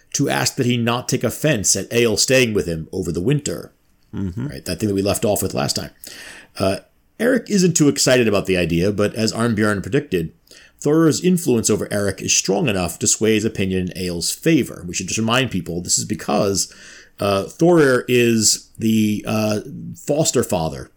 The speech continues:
Speaker 1: of Eric.
Speaker 2: That's right.
Speaker 1: Uh, going back a very long ways. And so he's got a kind of, uh, almost a father's influence over Eric.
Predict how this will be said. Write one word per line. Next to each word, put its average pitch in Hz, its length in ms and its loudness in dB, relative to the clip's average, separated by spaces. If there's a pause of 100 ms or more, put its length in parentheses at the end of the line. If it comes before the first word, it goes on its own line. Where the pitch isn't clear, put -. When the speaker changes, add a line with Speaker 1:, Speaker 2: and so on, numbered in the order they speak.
(160)
Speaker 1:
of 87 140 -4
Eric. - 400 -6 (560)
Speaker 2:
That's - 200 -14
right. 90 160 -8
Speaker 1:
Uh, 87 260 0
going 101 260 0
back 98 180 0
a 101 40 0
very 92 160 2
long 85 280 -2
ways. 90 300 0
And 78 100 -6
so 90 100 0
he's 95 160 0
got 101 240 0
a 101 40 0
kind 92 300 -2
of, 87 380 -2
uh, 92 160 -8
almost 123 480 2
a 107 60 -6
father's 92 840 0
influence 82 500 -2
over 73 200 -6
Eric. 55 360 -12